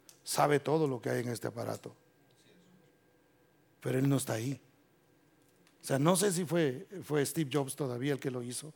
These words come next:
que ya murió, pero aunque estuviera vivo, Él no está adentro, moviendo los botones y haciendo... No, Él lo diseñó para que esto funcionara, trabajara, pero Él está fuera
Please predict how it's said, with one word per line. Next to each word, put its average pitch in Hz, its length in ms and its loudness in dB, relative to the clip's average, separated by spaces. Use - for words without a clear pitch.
que 127 120 -4
ya 131 80 2
murió, 131 340 0
pero 139 200 6
aunque 131 180 2
estuviera 165 360 6
vivo, 175 360 2
Él 147 140 0
no 180 80 2
está 175 220 4
adentro, 165 380 2
moviendo 143 460 2
los 151 120 6
botones 143 520 -2
y 180 100 0
haciendo... 175 480 2
No, 139 300 2
Él 156 160 0
lo 190 100 6
diseñó 175 560 4
para 120 200 -2
que - 120 -4
esto 147 220 -4
funcionara, 123 640 -2
trabajara, 110 640 4
pero 120 200 0
Él 147 80 4
está 143 240 2
fuera 180 560 2